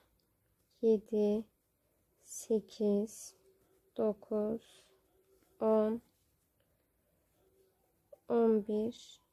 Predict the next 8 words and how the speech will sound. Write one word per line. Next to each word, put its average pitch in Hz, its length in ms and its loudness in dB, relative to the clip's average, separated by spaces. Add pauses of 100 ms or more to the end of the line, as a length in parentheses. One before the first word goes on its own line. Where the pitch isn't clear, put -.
(520)
on 226 140 2
iki, 214 640 0 (880)
on 208 380 2
üç, - 420 -14 (800)
on 214 300 2
dört, 208 680 -2 (260)
on 220 340 0
beş, 214 560 -4